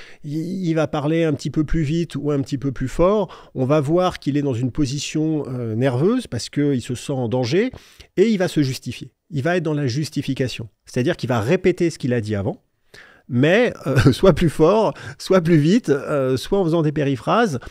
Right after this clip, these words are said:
il va toujours se raccrocher à la même chose, alors que quelqu'un qui écoute, bah, il va vraiment prendre, euh, l'argumentation de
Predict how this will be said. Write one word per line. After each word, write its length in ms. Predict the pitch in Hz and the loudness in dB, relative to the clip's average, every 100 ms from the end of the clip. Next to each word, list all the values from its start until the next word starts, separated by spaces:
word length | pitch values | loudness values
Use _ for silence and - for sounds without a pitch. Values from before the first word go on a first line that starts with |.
| - _ - | -20 _ -4
il 60 | |
va 100 | 143 | -4
toujours 440 | 147 208 185 226 226 | -2 -2 0 -2 -2
se 100 | 156 | 0
raccrocher 560 | 135 - - 175 - | 0 -2 -2 -2 0
à 60 | 185 | -2
la 100 | 151 | 0
même 160 | 143 139 | -2 -2
chose, 400 | 190 254 226 131 - - | 0 2 0 -2 -8 -6
alors 220 | 131 156 | -2 0
que 100 | - | 0
quelqu'un 400 | - 180 202 202 | 0 -2 0 -2
qui 180 | - 135 | -2 -4
écoute, 380 | 120 254 277 127 - - - _ - | 0 0 0 -4 -12 -16 -20 _ -14
bah, 60 | - | -8
il 80 | 120 | -2
va 100 | 135 | 0
vraiment 300 | 127 185 220 | 0 0 -2
prendre, 380 | - 196 175 107 - _ _ - 160 | -2 -2 -2 -6 -18 _ _ -14 -10
euh, 400 | 135 - 113 135 | -10 -10 -4 0
l'argumentation 1080 | 185 151 139 160 175 165 160 151 - 185 | 0 0 -2 0 0 0 0 -2 0 0
de 120 | 165 | 0